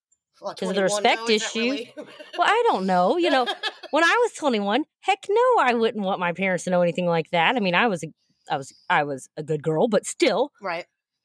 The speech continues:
Speaker 2: If you're gonna do that, you, you lie and say, "I'm gonna spend the night at, you know, Mary Sue's house."
Speaker 1: Right.
Speaker 2: And at least let 'em know so they're not looking,
Speaker 1: It's
Speaker 2: 'cause
Speaker 1: like,
Speaker 2: if
Speaker 1: it's
Speaker 2: they
Speaker 1: like
Speaker 2: start
Speaker 1: you, it's,
Speaker 2: looking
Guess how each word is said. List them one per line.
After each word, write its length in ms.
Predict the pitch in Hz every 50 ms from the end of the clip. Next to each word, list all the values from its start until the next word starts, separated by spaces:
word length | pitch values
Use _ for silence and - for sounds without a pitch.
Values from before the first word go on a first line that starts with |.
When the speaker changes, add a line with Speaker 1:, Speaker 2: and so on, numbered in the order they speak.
| _ _ -
Speaker 2:
If 100 | - 247
you're 120 | 320 339 320
gonna 220 | 403 392 349 277
do 160 | 262 359 392
that, 320 | 392 302 233 208 240 - 294
you, 120 | 320 - -
you 180 | 277 320 320
lie 360 | 320 349 427 508 539 480 277 175
and 180 | 180 185 190 -
say, 140 | 254 233
"I'm 140 | 226 233 277
gonna 120 | 330 311 269
spend 220 | - - 277 262
the 40 | 262
night 200 | 269 262 262 254
at, 140 | 247 247 247
you 80 | 320 285
know, 260 | 226 196 202 233 247 -
Mary 240 | 277 285 277 269 269 240
Sue's 400 | - - 370 403 415 453 - -
house." 600 | 233 170 147 156 165 226 269 - - - - - _
Speaker 1:
Right. 240 | 208 226 208 175 - _ _ _ _ _ _ _ _ _ _ _ _ _ - - - - _ _ -
Speaker 2:
And 120 | 277 285 285
at 100 | - -
least 280 | 403 440 453 - -
let 160 | - 277 254 226
'em 100 | 214 240
know 140 | 311 403 403
so 120 | - - 226
they're 80 | 240
not 180 | 240 233 185 151
looking, 320 | 269 415 - - 311 330
Speaker 1:
It's 80 | 311 -
Speaker 2:
'cause 120 | 302 233 262
Speaker 1:
like, 80 | 247
Speaker 2:
if 0 |
Speaker 1:
it's 40 | 208
Speaker 2:
they 60 | 269 285
Speaker 1:
like 80 | 269 226
Speaker 2:
start 220 | - 302 269 180
Speaker 1:
you, 40 | 202 208
it's, 80 | 220
Speaker 2:
looking 360 | 269 381 466 - - 571 508